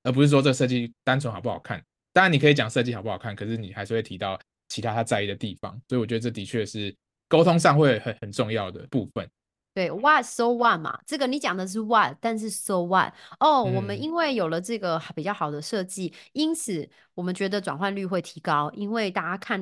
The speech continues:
Speaker 2: 现在这个价钱看得比较清楚了。或者是，哦，
Speaker 1: 嗯。
Speaker 2: 我们因为比较好的设计，所以这个 bounce rate 会降低，因为不然到这里的时候，他们一下子眼睛视觉不知道看哪里，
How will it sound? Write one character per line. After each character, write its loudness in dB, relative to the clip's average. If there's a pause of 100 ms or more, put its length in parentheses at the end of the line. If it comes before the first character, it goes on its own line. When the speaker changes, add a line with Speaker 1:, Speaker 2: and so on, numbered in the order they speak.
(120)
Speaker 2:
现 -4
在 -2
这 -8
个 -4
价 0
钱 -6
看 -4
得 0
比 -8
较 0
清 -4
楚 -10
了。 -20 (280)
或 4
者 2
是， 2
哦， 6
Speaker 1:
嗯。 6
Speaker 2:
我 0
们 -6
因 -4
为 0
比 -4
较 2
好 2
的 -2
设 -2
计， -6
所 -4
以 0
这 -10
个 -4
bounce 0
rate -4
会 -2
降 -4
低， -6 (220)
因 0
为 2
不 -4
然 2
到 4
这 -2
里 -4
的 -4
时 -6
候， -2
他 -6
们 -6
一 -8
下 -2
子 -8
眼 -6
睛 -8
视 -10
觉 -8
不 -14
知 -6
道 -2
看 -8
哪 -4
里， -4